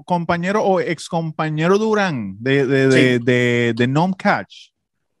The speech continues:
Speaker 2: Exacto. Ellos llevan dos semanas avisándolo.
Speaker 1: ¿Pero
Speaker 2: Ellos
Speaker 1: eso es un
Speaker 2: salieron
Speaker 1: paro
Speaker 2: en Molusco.
Speaker 1: nacional o eso es más que para ellos?
Speaker 2: Paro nacional. Bueno, paro para el, para todos los policías.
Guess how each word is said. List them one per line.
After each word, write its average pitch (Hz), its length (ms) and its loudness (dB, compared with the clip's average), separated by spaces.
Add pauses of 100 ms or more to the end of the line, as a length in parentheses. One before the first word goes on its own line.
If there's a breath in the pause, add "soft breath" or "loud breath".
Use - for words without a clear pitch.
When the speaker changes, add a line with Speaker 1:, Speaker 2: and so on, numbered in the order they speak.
(440)
Speaker 2:
Exacto. 139 480 -2
Ellos 165 160 0
llevan 202 240 0
dos 170 160 -2
semanas 190 340 -2
avisándolo. 131 600 -6
Speaker 1:
¿Pero 151 140 0
Speaker 2:
Ellos 143 40 -4
Speaker 1:
eso 185 40 2
es 214 40 4
un - 40 4
Speaker 2:
salieron 156 180 0
Speaker 1:
paro 208 100 0
Speaker 2:
en 208 60 -4
Molusco. 202 220 0
Speaker 1:
nacional 202 320 0
o 185 60 2
eso 160 120 -2
es 180 60 -4
más 185 140 -6
que 185 120 -12
para 131 160 -6
ellos? 95 300 -10 (640)
Speaker 2:
Paro 127 200 0
nacional. 120 360 -6
Bueno, 143 300 0
paro 156 220 0
para 151 160 -2
el, 131 220 -10 (160)
para 127 180 -2
todos 143 260 -2
los 151 80 -4
policías. 127 480 -10